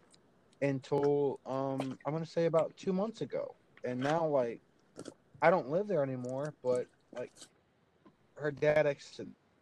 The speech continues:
I told you that that was what, that was what's gonna happen. Like, your dad, your, there's no way your dad's, um, not gonna like that, one hundred percent.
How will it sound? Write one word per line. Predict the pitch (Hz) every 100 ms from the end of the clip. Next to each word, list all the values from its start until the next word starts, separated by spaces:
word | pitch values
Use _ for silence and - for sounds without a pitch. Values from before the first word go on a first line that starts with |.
| _ _ _ _ _ _ _ - -
I | 113
told | 110 - 120 190 127
you | 113
that | 104 - - -
that | 98 104
was | 107 113
what, | 110 107 - - -
that | 117
was | 110 -
what's | 113
gonna | 120 110
happen. | 120 160 202 147 156
Like, | 120
your | 113
dad, | 107 113 139 - - - - - -
your, | 147 151 -
there's | 156 160
no | 202
way | 190 175 147
your | 131
dad's, | 117 135 139 135 - - _ _ _ -
um, | 120 120 113 110 110 - _ -
not | 147 143
gonna | 127
like | 127 131 -
that, | - - - -
one | 131
hundred | 135 -
percent. | - - - -